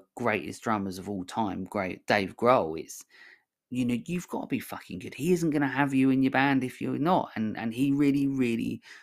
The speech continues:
was. And he brought something, uh, you know, only Taylor Hawkins could to the band. So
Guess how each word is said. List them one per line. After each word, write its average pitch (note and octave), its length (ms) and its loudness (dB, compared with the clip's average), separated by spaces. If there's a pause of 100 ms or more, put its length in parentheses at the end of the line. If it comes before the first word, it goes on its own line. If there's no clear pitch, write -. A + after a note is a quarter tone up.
(160)
was. F2 540 -6
And A#2 120 -4
he A#2 120 -2
brought B2 280 0
something, A#2 440 -2 (200)
uh, F#2+ 420 -2 (200)
you A2+ 100 -2
know, F#2 220 -6
only B2 200 2
Taylor A#2+ 340 -2
Hawkins A#2+ 440 0
could - 240 -8
to G2+ 120 -6
the F#2+ 100 -6
band. F2+ 460 -8 (640)
So C#3+ 520 6